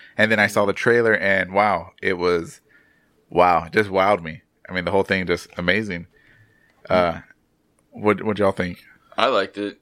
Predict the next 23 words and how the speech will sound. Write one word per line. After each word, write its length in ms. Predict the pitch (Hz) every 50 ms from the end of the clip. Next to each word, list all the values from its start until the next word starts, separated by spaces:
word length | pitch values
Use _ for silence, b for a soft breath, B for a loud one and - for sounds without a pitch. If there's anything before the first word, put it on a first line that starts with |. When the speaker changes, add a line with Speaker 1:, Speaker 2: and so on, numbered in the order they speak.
| _ -
Speaker 2:
I 100 | 98 113
like 140 | 123 127
the 60 | 117 110
whole, 140 | 110 107 104
like, 240 | 104 95 98 95 -
thing 280 | 107 104 107 104 101
where 120 | 101 95 95
it's, 140 | 95 -
like, 100 | 101 98
in 80 | 101 95
modern 340 | 95 98 101 98 98 95 90
times 520 | - 101 101 104 101 98 98 95 - -
with 100 | 92 90
the 60 | 92
whole, 160 | 92 95 95 95
like, 280 | 95 92 92 90 _ _ _ _
fantasy, 440 | - 104 98 95 95 95 - - 95
like, 160 | 95 92 92
orcs 420 | - 98 98 95 95 95 92 - -
and 260 | 95 92 90 87 85
fairies 360 | - 92 92 95 95 95 90 90
and 240 | 90 87 87 87 87 _ _ _ _ _ _ _ _ -
elves. 460 | - 98 98 98 95 92 92 - -